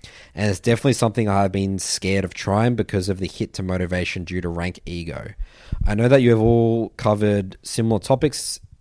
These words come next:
to this in the past, but just wondering what your thoughts are on this and how I should better break down the journey to Masters. The first thing I want to mention here, Curtis,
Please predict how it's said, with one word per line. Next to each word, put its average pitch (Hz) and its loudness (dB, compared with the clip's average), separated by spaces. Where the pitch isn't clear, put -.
to 107 -4
this 107 -2
in 107 -2
the 90 -4
past, 127 2
but 95 -4
just 98 -6
wondering 101 -2
what 95 -4
your 95 -6
thoughts 92 -4
are 90 -2
on 90 -6
this 90 -6
and 82 -8
how 90 -4
I 87 -4
should 85 -10
better 85 -8
break 87 -8
down 87 -8
the 87 -8
journey 85 -8
to 87 -14
Masters. - -14
The 120 -4
first - 6
thing 269 4
I 214 8
want 170 8
to 117 4
mention 113 0
here, 104 2
Curtis, 92 -2